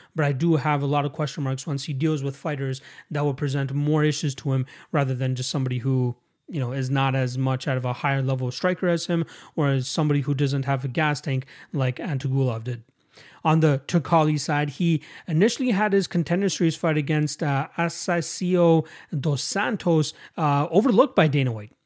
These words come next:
That fight took place on the week one of the last season of the Contender Series, and Dana was not impressed at all, even though Turkalj landed, I believe it was eleven takedowns and got just as much control time and minutes, but Dana was not impressed and ended up passing on him.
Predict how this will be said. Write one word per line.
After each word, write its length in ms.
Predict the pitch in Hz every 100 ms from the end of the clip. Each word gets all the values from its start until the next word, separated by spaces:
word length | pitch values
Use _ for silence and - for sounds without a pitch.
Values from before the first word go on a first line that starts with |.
| -
That 240 | 139 277
fight 220 | - -
took 180 | - 202
place 300 | - 190 190
on 200 | 175 180
the 200 | 170 170
week 380 | 175 143 202 190
one 280 | 151 175 165
of 120 | 143
the 80 | 143
last 260 | 147 147
season 260 | - 151 147
of 100 | 139
the 60 |
Contender 420 | 135 135 156 202 175
Series, 340 | - 143 143 - - -
and 180 | 165 147
Dana 200 | 165 180
was 220 | 156 139
not 240 | 143 147 180
impressed 400 | 175 175 165 190
at 120 | 165
all, 200 | 160 156
even 340 | 208 214 220 202
though 240 | 208 202
Turkalj 560 | - 185 - 190 190 180
landed, 380 | 185 180 175 139 - -
I 80 | 160
believe 260 | 143 202
it 60 | 208
was 200 | 190 156
eleven 440 | 151 156 165 170
takedowns 580 | 160 160 165 165 147 143
and 140 | 147 147
got 220 | 156 139
just 240 | 196 -
as 100 | 190
much 240 | 175 180 -
control 460 | 165 139 170 180
time 260 | 170 165 151
and 140 | 143
minutes, 420 | 180 220 190 - - - - -
but 400 | 143 165 170 - _ _
Dana 220 | 139 151
was 160 | 147 139
not 160 | 147 170
impressed 440 | 147 160 151 -
and 120 | 147
ended 240 | 147 143 135
up 120 | 131
passing 360 | - 151 -
on 120 | 131
him. 120 | 120